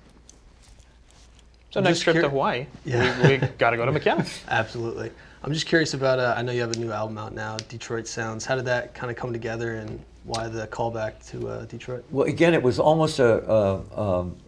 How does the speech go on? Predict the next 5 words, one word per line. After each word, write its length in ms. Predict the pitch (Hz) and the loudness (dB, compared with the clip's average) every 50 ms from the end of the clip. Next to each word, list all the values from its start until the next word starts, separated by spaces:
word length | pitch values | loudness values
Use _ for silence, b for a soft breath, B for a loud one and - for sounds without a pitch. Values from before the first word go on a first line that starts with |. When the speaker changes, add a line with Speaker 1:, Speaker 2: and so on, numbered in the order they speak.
| - - - | -16 -10 0
Speaker 3:
people 220 | - 170 170 143 | 0 2 2 4
think 200 | 127 147 135 - | 2 2 4 6
I'm, 500 | 127 110 98 101 98 98 104 98 92 87 - - 50 50 52 - - - | 6 6 6 4 -2 -6 -6 -6 -6 -8 -12 -16 -18 -20 -20 -18 -12 -6
I'm 420 | 107 104 98 95 92 92 87 - - - - - - - - - - - - _ _ - | -6 -4 -4 -4 -6 -8 -10 -12 -16 -20 -20 -20 -20 -20 -20 -20 -20 -20 -20 _ _ -12
nostalgic 840 | - 104 101 - - - - 113 131 156 156 - 101 - - - - | -8 -6 -4 -4 -4 0 4 4 4 4 2 0 -4 -6 -8 -12 -20